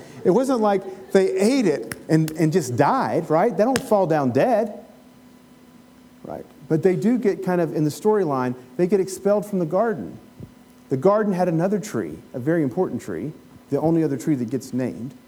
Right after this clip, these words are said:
and it's the tree of life, which suggests that if you eat from it, you would live. And if you could keep eating from it, you would keep on living. But if you're expelled from the garden and you don't have access to it, now what will happen to you? You will die.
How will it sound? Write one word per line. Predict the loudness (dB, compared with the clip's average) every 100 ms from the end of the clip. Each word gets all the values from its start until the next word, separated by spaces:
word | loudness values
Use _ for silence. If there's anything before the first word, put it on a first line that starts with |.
| -20 -20 -20 -20 -20 -4
and | 0
it's | 0 -2
the | -8
tree | -4 0
of | 0 -2
life, | -6 -6 -10 -14 -20 -20 -20 -20 -20 -20 -20 -6
which | -4 -4
suggests | -6 0 0 2
that | 0 0
if | -2 -8
you | -4
eat | -4 -2
from | -4 0 0
it, | 0
you | 0
would | 0 0
live. | 0 0 -4 -12 -20 -20 -20 -20 -20 -20 -20 -20 -20 -20 -12 -2
And | 0
if | 0
you | 0
could | 0 0
keep | 0 -2 -2
eating | 0 0 0
from | -2 -2 -2
it, | -2
you | -2
would | -2 0
keep | -2 0
on | 0 0
living. | 0 -2 -8 -18 -20 -20 -20 -20 -20 -20 -20 -20 2
But | 2
if | 4 0
you're |
expelled | -2 0 2 2 0
from | -2
the | 0
garden | 2 2 0 -2
and | 0
you | 2
don't | 2 0
have | 0 0
access | -2 -2 -4 -6
to | -4 0
it, | 0
now | 2 0 2
what | 0 -2
will | -2
happen | -4 -6 -8
to | -8
you? | -10 -12 -18 -20 -20 -20 -20 -20 -20 -8
You | 0 0
will | 0
die. | -2 -4